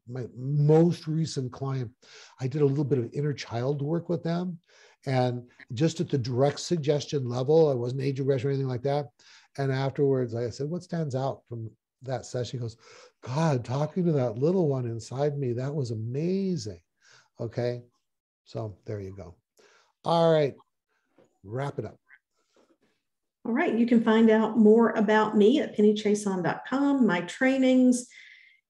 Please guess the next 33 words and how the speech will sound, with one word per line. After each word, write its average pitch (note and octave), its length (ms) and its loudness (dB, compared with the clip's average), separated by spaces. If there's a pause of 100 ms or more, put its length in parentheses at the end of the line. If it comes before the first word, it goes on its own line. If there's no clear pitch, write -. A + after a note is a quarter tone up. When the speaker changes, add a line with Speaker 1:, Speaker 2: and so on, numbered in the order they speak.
(140)
Speaker 2:
and A3 600 8 (2000)
take G#3 140 -2
it A#3 60 -6
away, C4+ 160 2
Cal. G#3 360 -4 (540)
Speaker 1:
All D#3+ 240 2
right. E3 240 2 (320)
Yeah, G3 180 6
I F#3+ 80 6
want F3 480 -2
you C#3 300 -4
just C#3+ 220 -10
to C3+ 60 -10
reiterate, C#3 640 -2 (440)
Penny F#3 440 -2 (120)
ha-, C3 240 -12
is B2+ 400 -4
a A#2+ 140 -8
trainer D3 460 -4
just B2+ 380 -4
like C3 240 -4
I B2 200 -6
am, A2 240 -8 (340)
teaches E3 580 -6 (300)
my B2+ 340 -4
training B2+ 600 -6 (280)
just B2+ 280 -6
like D3 180 -2
I D3 160 0
do, B2+ 260 -4
which A#2+ 240 -8
is A#2+ 140 -8
the A#2+ 220 -6